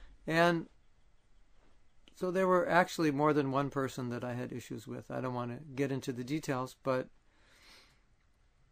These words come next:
these were things that I was carrying with me for, for probably, like, ten or fifteen years.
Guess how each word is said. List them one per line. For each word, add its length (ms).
these 200
were 80
things 260
that 100
I 60
was 300
carrying 280
with 180
me 140
for, 280
for 520
probably, 340
like, 240
ten 240
or 80
fifteen 420
years. 440